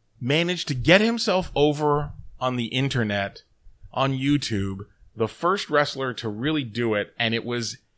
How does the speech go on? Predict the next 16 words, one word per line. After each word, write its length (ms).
innovation. 1080
And 200
what 240
did 180
they 220
do? 400
They, 440
they 140
basically 840
stomped 760
out 400
his, 840
um, 540
his 200
drawing 440
power 560